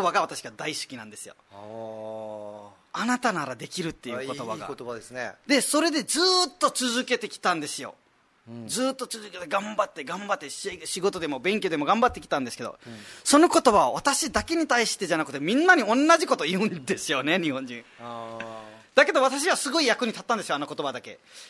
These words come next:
Speaker 1: 「いや、これは私だからこそできるんだ」っていう。え、早くできる。あ、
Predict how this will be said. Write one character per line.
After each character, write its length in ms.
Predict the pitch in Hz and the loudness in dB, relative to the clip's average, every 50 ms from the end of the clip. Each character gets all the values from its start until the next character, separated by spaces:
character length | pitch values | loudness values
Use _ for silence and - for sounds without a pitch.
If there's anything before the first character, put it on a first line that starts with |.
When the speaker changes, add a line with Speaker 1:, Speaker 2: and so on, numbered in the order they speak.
| - - | -2 0
Speaker 1:
「い 40 | |
や、 60 | 214 - - - - - | 0 0 0 -4 -10 -4
こ 120 | - 269 | 2 4
れ 120 | 285 311 311 | 4 6 6
は 180 | 285 156 - - - | 6 4 2 -2 -6
私 420 | 160 214 - - - - 349 311 | -6 -4 -2 0 0 0 2 2
だ 100 | 311 302 | 0 0
か 120 | - 349 | 0 -2
ら 80 | 320 302 | -4 -4
こ 100 | - 277 | -4 -4
そ 140 | - - 170 | -4 -6 -6
で 80 | 180 | -8
き 100 | - - | -8 -6
る 80 | 226 233 | -6 -4
ん 60 | 220 | -2
だ」 200 | 208 160 123 - - | -2 -4 -4 -6 -16
っ 20 | - | -20
て 80 | - 127 | -20 -20
い 80 | 107 | -20
う。 40 | 95 _ _ _ _ _ _ _ _ _ _ _ _ _ - - | -20 _ _ _ _ _ _ _ _ _ _ _ _ _ -14 -14
え、 100 | 160 - - - - | -14 -14 -14 -20 -10
早 300 | - - 233 262 277 277 | -2 0 2 2 2 2
く 100 | 277 269 | 0 0
で 120 | 196 220 - | -2 -2 -2
き 100 | - 190 | -2 -4
る。 160 | 160 131 - | -4 -2 2
あ、 160 | - 180 - | 2 2 2